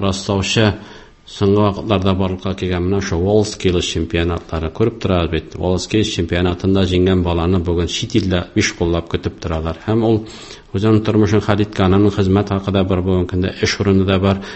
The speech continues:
Әйтәм бит, Рәсәйдә генә түгел, чит ил компанияләрдә аны бүген көндә биш куллап эшкә алырга үзләренә риза. Нигә без шул күзлектән балаларыбызны яшьтән үк әзерләмәскә? Шуңа күрә дә менә безнең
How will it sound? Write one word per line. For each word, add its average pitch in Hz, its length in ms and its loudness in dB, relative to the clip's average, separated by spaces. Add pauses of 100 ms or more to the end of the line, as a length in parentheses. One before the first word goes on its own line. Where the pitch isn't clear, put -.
(140)
Әйтәм 101 400 4
бит, - 240 -4
Рәсәйдә 92 400 2
генә 92 240 4
түгел, 110 240 2
чит - 300 -4
ил - 100 -4
компанияләрдә 95 800 0
аны 90 100 2
бүген 90 300 0
көндә 87 300 -6 (280)
биш - 240 0
куллап 98 300 0
эшкә - 260 -4
алырга 87 320 -2
үзләренә 87 540 -2
риза. 82 240 -6 (400)
Нигә 113 180 4
без 107 160 4
шул 104 140 0
күзлектән 92 580 0
балаларыбызны 90 680 0 (400)
яшьтән 185 480 0
үк - 100 -8
әзерләмәскә? 85 720 -4
Шуңа 127 320 0
күрә 90 220 0
дә 98 100 2
менә 90 240 0
безнең 98 400 0